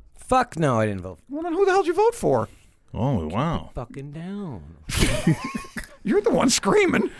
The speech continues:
Speaker 3: Yeah,
Speaker 1: Uh,
Speaker 3: you're the one.
Speaker 1: I know, I know, I
Speaker 3: Oh.
Speaker 1: know.
Speaker 2: Screams and he's screaming.
Speaker 3: And then he looks at us.
Speaker 2: Yeah.
Speaker 1: Gary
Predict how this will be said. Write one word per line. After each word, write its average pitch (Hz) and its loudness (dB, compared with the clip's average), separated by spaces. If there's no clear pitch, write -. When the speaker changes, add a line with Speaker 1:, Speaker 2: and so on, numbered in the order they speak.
Speaker 3:
Yeah, 143 4
Speaker 1:
Uh, 107 4
Speaker 3:
you're 165 4
the 139 4
one. 90 0
Speaker 1:
I 156 2
know, 208 2
I 160 4
know, 170 4
I 123 4
Speaker 3:
Oh. 139 2
Speaker 1:
know. 147 4
Speaker 2:
Screams 196 2
and 233 6
he's - -8
screaming. - -2
Speaker 3:
And 160 2
then 165 4
he 277 2
looks - 2
at 262 2
us. 330 -4
Speaker 2:
Yeah. 285 4
Speaker 1:
Gary 156 0